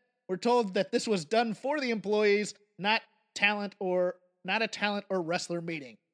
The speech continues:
Now, let's, let's flash back all the way to, I don't know, last week, where we're on a Q four call, where we are promoting how much money we made.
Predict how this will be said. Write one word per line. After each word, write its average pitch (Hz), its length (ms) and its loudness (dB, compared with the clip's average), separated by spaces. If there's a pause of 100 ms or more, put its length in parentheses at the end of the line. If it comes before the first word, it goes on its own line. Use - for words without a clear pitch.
(260)
Now, 214 340 4 (560)
let's, 392 360 2
let's - 260 -6 (140)
flash 208 320 2 (100)
back 202 400 4
all 247 460 6
the 202 120 2
way 214 320 2
to, 165 340 -4 (280)
I 254 140 6
don't 185 240 2
know, 185 260 -2 (200)
last 202 640 2
week, 180 420 -2 (420)
where 185 140 0
we're 311 300 -4
on 214 380 2
a 143 220 -10 (280)
Q 285 340 6
four 240 680 4
call, 240 680 6 (260)
where 185 240 -4
we 294 220 2
are 165 320 -2
promoting 220 600 -2 (300)
how 247 580 -4
much 214 400 -2
money 190 320 0
we 190 160 -2
made. 185 400 -2